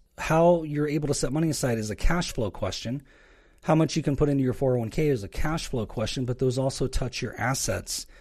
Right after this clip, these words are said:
and your liability and your net worth planning. And, uh, and it becomes very important, especially in, uh, cash flow planning, to understand what your expenses are, both your fixed expenses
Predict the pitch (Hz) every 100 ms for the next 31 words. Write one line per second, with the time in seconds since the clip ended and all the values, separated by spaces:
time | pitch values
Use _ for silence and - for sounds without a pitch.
0 | - - 127 117 113 127 110 120 135 107
1 | 101 98 101 107 135 - 107 92 - 110
2 | 95 90 95 - - - - - - 127
3 | 131 123 113 113 107 127 131 131 151 135
4 | 131 156 180 165 - 165 156 127 113 -
5 | 147 143 156 139 123 123 120 117 113 113
6 | - 113 92 - 220 226 156 120 - 104
7 | 101 117 - - _ _ _ - - 151
8 | 156 139 170 151 131 127 110 - - 170
9 | 170 160 131 107 95 87 90 - - _
10 | _ _ _ _ 127 143 143 147 135 127
11 | 123 - - 170 - 143 - 143 127 -
12 | 117